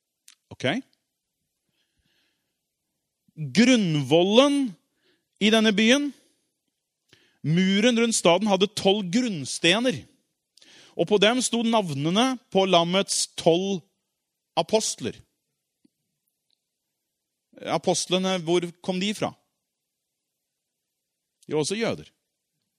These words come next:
Så her er det Israel som er inngangen. Her er det Israel som er fundamentet. Det skal bli litt av en by.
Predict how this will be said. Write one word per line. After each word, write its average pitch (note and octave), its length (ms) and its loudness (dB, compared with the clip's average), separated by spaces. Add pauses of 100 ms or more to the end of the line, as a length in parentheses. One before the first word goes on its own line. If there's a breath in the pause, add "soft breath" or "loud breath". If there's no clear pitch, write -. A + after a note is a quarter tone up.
(1040)
Så G3+ 80 0
her G#3 160 4
er A3 80 4
det A3+ 100 -10
Israel F#3+ 480 -2
som A3 140 2
er A#3 100 0
inngangen. F#3+ 540 0 (1000)
Her F#3 100 2
er A3 80 0
det F#3 80 0
Israel G#3 420 0
som A#3 140 0
er - 80 -2
fundamentet. A3 800 0
Det - 1500 -20
skal B3+ 160 -10
bli B3+ 80 -6
litt F#3+ 160 -6
av F3+ 80 -2
en D#3 80 -4
by. G2+ 80 -2